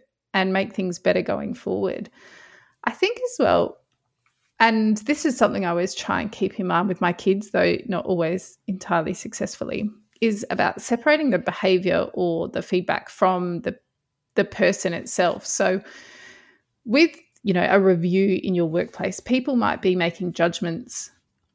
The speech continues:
and giving this negative feedback to you, but it's about your behaviour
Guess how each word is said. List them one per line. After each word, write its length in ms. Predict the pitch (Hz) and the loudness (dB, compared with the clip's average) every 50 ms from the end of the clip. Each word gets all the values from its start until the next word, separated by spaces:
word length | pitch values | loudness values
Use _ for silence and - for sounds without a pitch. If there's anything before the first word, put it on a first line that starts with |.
| _ _ _ _ - | _ _ _ _ -4
and 200 | 185 180 185 175 | -2 -2 -2 2
giving 320 | 202 202 175 185 180 180 170 | 2 4 4 4 2 4 0
this 260 | 175 175 - - - | -2 -4 -4 -6 -2
negative 400 | 185 185 185 165 175 175 165 165 | 0 0 2 2 2 0 0 0
feedback 340 | - 180 170 - - - - | 0 -2 0 0 -2 -4 -4
to 140 | - - - | -10 -8 -6
you, 200 | - - - 214 _ _ _ _ | -6 -6 -6 -8 _ _ _ _
but 180 | - 208 - - | -4 -4 -2 -2
it's 260 | - 277 262 - - 349 | -4 -4 -4 -4 -4 -4
about 380 | 302 - - 180 - - - | 0 4 4 4 4 4 2
your 160 | 180 180 175 | 0 0 0
behaviour 680 | 175 170 160 - - - 165 165 165 - 190 226 294 | 0 -2 -4 -4 -4 -4 -4 -4 -2 -2 -2 -2 -2